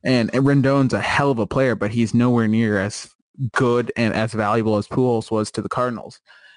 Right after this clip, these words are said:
This is a business. The team, uh, I'll, I'll throw out there,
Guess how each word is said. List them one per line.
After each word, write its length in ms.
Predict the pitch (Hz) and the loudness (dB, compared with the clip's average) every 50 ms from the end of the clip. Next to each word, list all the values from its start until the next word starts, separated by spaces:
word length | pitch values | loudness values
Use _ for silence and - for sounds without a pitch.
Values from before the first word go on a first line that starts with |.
| _ _ - | _ _ -2
This 180 | 123 120 - | -2 0 0
is 140 | 135 117 127 | -2 -2 -2
a 40 | 120 | -4
business. 680 | 104 - 143 143 127 110 107 87 85 101 - - - _ _ _ _ _ _ - _ _ _ _ _ - - - - - - - - - - - - - - _ _ _ _ _ _ _ - | -2 0 2 2 2 0 -2 -4 -4 -8 -12 -18 -20 _ _ _ _ _ _ -20 _ _ _ _ _ -20 -20 -18 -18 -18 -16 -16 -16 -16 -16 -18 -18 -20 -20 _ _ _ _ _ _ _ -4
The 200 | 135 123 139 - | 0 0 0 0
team, 500 | - - 147 147 143 139 139 131 - - _ _ _ _ _ _ _ _ _ _ _ _ _ _ - | 0 0 2 2 4 2 2 0 -2 -8 _ _ _ _ _ _ _ _ _ _ _ _ _ _ -4
uh, 260 | 123 120 135 123 113 - | -2 0 0 0 0 0
I'll, 280 | 123 123 120 113 - - | 0 0 0 0 -2 -4
I'll 80 | 127 | -4
throw 220 | 120 135 131 123 123 | -2 0 0 2 2
out 80 | 127 | 2
there, 320 | - 127 120 117 113 - | 2 2 2 2 0 -2